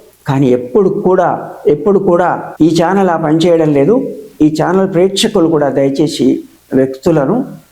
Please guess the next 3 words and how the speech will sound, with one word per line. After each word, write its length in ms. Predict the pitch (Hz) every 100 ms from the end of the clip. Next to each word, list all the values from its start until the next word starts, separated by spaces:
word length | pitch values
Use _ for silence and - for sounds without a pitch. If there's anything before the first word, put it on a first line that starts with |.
| _ _ _ _ -
వ్యక్తిగత 560 | 156 156 - 208 202 151 147
విషయాలపైన 580 | 139 135 127 127 127 190 262 - - 135 131
మీరు 280 | 139 160